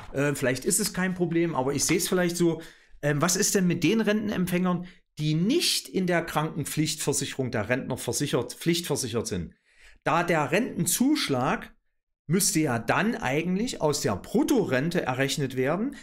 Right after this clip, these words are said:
denn wir wissen ja, alle diejenigen, die zum Beispiel privat krankenversichert sind oder die freiwillig gesetzlich in der Krankenkasse versichert sind, ähm, die erhalten ja oben auf den Bruttorentenbetrag, der auch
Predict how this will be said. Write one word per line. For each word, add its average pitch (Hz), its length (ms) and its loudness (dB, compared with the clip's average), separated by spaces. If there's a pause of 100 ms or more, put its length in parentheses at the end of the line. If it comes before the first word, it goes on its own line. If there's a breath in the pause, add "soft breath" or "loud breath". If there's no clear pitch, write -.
(140 loud breath)
denn 156 160 2
wir 139 140 2
wissen 175 260 2
ja, 196 240 0 (220 loud breath)
alle 156 240 2
diejenigen, 180 580 2
die 151 140 -2
zum 143 160 -2
Beispiel 135 320 -2
privat 127 440 -2
krankenversichert 180 680 -2
sind 170 180 -2
oder 135 220 -2
die 123 120 -4
freiwillig 175 520 0
gesetzlich 180 800 -2
in 151 100 -2
der 156 100 0
Krankenkasse 170 640 -2
versichert 175 480 -2
sind, 170 240 -2 (520 loud breath)
ähm, 147 420 0
die 170 220 0
erhalten 147 380 0
ja 160 380 -2 (480)
oben 180 500 2
auf 151 240 2
den 123 200 0
Bruttorentenbetrag, 170 1080 0
der 143 220 0
auch - 320 -2